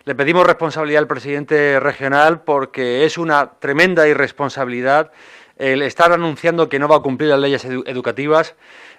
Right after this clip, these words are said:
el que no esté cumpliendo los plazos y las, eh, obligaciones de leyes aprobadas en la Asamblea Regional, como la Ley de Protección Integral del Mar Menor,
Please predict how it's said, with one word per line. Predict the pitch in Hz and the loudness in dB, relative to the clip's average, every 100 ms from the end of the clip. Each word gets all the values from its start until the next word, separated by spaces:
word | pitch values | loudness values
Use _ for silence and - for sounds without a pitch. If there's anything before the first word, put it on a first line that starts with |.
| - | -6
el | 147 131 | -4 -2
que | 151 151 | 0 0
no | 139 160 180 | 0 -2 -2
esté | - 185 180 | -2 -4 -4
cumpliendo | 165 156 131 160 196 180 156 | -4 -4 -2 0 2 2 0
los | 127 - | 0 -2
plazos | 151 170 165 170 151 - | 2 2 4 2 0 -2
y | 147 139 135 143 - | -8 -6 -6 -8 -8
las, | 135 135 143 | -2 -2 -2
eh, | 131 | -4
obligaciones | - 151 147 143 - 165 180 143 120 131 | -2 -4 -2 -2 0 0 0 0 -4 -4
de | |
leyes | 135 170 165 | 0 2 2
aprobadas | 156 135 147 147 | -2 2 4 4
en | 151 | 0
la | |
Asamblea | 139 131 135 | -10 -8 -4
Regional, | 139 135 135 143 | -4 -4 -4 -6
como | 147 135 | -6 -2
la | 127 120 113 - - - | 2 2 0 -4 -20 -16
Ley | 131 151 | -4 2
de | 151 | 2
Protección | 143 131 123 147 | 2 -4 -6 -6
Integral | 143 139 139 | -2 0 0
del | 139 | 0
Mar | 139 | -2
Menor, | 139 143 165 | -2 0 -2